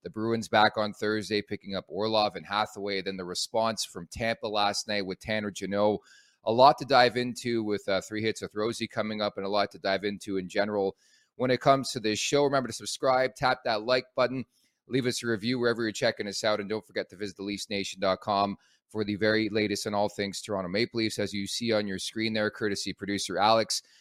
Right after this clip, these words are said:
We're in the process of migrating over to our very own YouTube page. Make sure to subscribe and like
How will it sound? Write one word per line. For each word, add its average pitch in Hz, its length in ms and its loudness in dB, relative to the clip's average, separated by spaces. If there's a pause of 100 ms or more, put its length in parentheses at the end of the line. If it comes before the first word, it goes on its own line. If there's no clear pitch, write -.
(240)
We're 123 80 0
in 139 60 0
the 139 40 4
process 156 440 4
of 123 100 -4
migrating 135 480 2
over 131 240 0
to 131 140 -4
our 117 80 2
very 123 280 2
own 117 200 0
YouTube 131 420 -6
page. 131 340 0
Make 120 220 -2
sure 135 160 -4
to 120 80 -2
subscribe 117 600 0
and 107 140 -2
like 117 280 -2